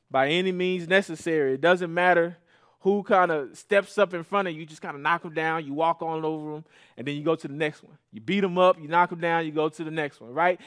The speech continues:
It doesn't matter who you step on to get there, as long as you outdo them, as long as you're the best that you can be. That's what the world tells us to do. And so through this verse, if you have your Bibles,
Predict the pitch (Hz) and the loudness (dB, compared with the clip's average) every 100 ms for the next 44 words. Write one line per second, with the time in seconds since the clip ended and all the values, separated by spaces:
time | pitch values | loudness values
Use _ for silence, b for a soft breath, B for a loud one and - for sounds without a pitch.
0 | B 139 160 180 196 208 220 233 208 - | B 0 0 2 2 2 2 -2 -6 -2
1 | 247 240 220 196 233 - 202 175 160 202 | 0 0 -2 0 -2 0 0 0 0 -2
2 | 233 202 233 196 202 170 196 233 170 147 | -2 -8 -4 -2 -2 -4 -8 -6 -6 -6
3 | 147 208 233 220 202 139 127 254 - 202 | -4 -2 -2 -4 -4 -2 2 2 0 -12
4 | - 233 226 196 214 160 113 _ _ _ | -12 -10 -8 -8 -6 -6 -10 _ _ _
5 | _ _ _ _ _ _ _ _ _ 139 | _ _ _ _ _ _ _ _ _ -14
6 | - 156 156 160 160 156 139 - 127 113 | -12 -10 -2 -2 -2 -4 -6 -14 -16 -16
7 | 95 - - - - - - - - - | -18 -20 -20 -20 -20 -20 -20 -20 -20 -18
8 | 131 156 151 143 147 _ _ _ _ 202 | -4 0 0 -4 -12 _ _ _ _ -4
9 | 220 196 185 160 156 151 156 151 135 156 | 0 2 0 0 0 0 -2 -8 -8 -2
10 | 160 160 156 147 147 143 147 - | 2 0 0 2 2 0 -8 -16